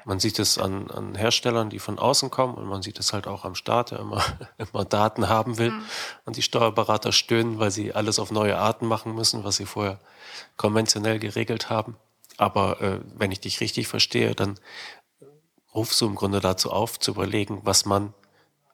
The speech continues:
Speaker 1: aus diesen Daten an Zusatznutzen generieren und was man da an Dienstleistungen noch drumherum stricken kann.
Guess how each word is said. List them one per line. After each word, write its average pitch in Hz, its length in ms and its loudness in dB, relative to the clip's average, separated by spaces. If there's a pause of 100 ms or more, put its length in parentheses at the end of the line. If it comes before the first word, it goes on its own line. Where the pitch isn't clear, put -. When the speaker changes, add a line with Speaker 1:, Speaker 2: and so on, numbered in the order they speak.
(120)
Speaker 1:
aus 101 160 -2
diesen 107 260 0
Daten 101 380 2
an 95 160 -4
Zusatznutzen 98 640 0
generieren 98 560 2
und 98 340 -10
was 95 160 -2
man 90 140 -2
da 92 140 -2
an 92 180 -10
Dienstleistungen 98 640 -2
noch 92 160 -10
drumherum 95 500 -2
stricken - 480 -4
kann. 90 220 -12